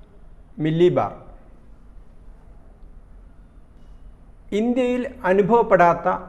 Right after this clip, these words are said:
പ്രാദേശിക വാദം ഏത്? എ ഫോൻ,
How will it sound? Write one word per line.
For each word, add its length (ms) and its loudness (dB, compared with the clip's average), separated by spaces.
പ്രാദേശിക 640 0
വാദം 320 0
ഏത്? 160 -8
എ 20 0
ഫോൻ, 240 -4